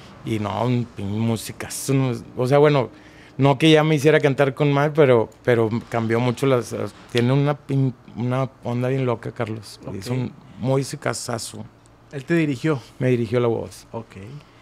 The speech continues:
Speaker 1: Y, y con ganas. Pues bueno, a lo mejor a-, al ingeniero ese que me dijo eso, a lo mejor no le gustaba, pero pues ya
Speaker 2: <laughs>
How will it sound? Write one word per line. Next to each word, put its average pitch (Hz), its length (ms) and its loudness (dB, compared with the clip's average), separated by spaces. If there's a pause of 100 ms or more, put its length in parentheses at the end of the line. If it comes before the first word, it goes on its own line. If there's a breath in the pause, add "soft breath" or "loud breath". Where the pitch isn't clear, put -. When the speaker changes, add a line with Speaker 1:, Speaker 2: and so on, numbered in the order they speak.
(120)
Speaker 1:
Y, 110 280 -8
y 107 40 -10
con 113 180 -10
ganas. 95 260 -10
Pues 127 160 0
bueno, 165 380 4
a 127 80 2
lo 135 100 2
mejor 147 220 4
a-, 143 220 4
al 139 120 4
ingeniero 143 380 4
ese 175 160 4
que 170 100 2
me 160 120 4
dijo 156 140 4
eso, 165 200 4
a 160 40 6
lo 151 100 6
mejor 139 160 2
no 165 100 4
le 165 80 4
gustaba, 160 420 4
pero 156 200 4
pues 135 220 2
ya 135 360 4
Speaker 2:
<laughs> - 140 -20